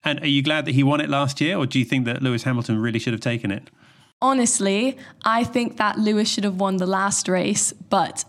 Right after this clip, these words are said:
Speaker 2: Max did incredibly that entire season, so I think he deserved the championship, but Hamilton deserved that last race.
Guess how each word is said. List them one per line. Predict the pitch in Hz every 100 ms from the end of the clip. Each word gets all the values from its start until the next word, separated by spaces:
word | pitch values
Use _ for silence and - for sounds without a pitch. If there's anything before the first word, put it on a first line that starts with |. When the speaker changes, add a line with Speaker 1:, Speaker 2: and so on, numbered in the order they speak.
| -
Speaker 2:
Max | 208 202 - - 214
did | 208 190 - - 208
incredibly | 202 202 - 214 202 190 180 175
that | 175 156
entire | 180 - 185 185
season, | 180 175 180 185
so | -
I | 190
think | 185 202
he | - 220 202
deserved | 202 185 185 180
the | 190
championship, | - - 196 185 180 170 175 180 - - - -
but | 190 - - - _
Hamilton | - 208 196 190 202 180
deserved | 180 180 180
that | 170 160
last | - 190 - -
race. | - 202 -